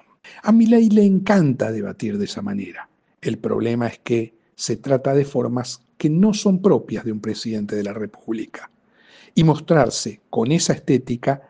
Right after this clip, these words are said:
tiene consecuencias. Probablemente encandile a sus fanáticos, pero también impacte negativamente en la construcción de autoridad, legitimidad y reputación políticas,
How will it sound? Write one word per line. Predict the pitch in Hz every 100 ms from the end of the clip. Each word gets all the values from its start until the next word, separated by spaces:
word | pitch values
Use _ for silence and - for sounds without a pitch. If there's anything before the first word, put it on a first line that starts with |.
| _ _ -
tiene | 180 143 123 104
consecuencias. | 104 101 110 - 92 90 - - - _ _ _ _ _
Probablemente | 156 117 131 160 127 120 147 147
encandile | 113 110 135 139 151 147
a |
sus | 139 -
fanáticos, | - 151 123 - 104 - - - _ _ _
pero | 123 120
también | - 110 113 135 185
impacte | 160 127 - 131 - 123
negativamente | 117 113 113 110 170 190 117 123 143 139 113 - - -
en | 147
la | 127
construcción | 127 113 120 113 - 113
de | 113
autoridad, | 110 110 107 110 135 135 - _
legitimidad | 117 117 - 110 110 110 113 123 127 - _
y | 139
reputación | 123 113 117 113 104 - 113
políticas, | 113 143 175 - 107 104 -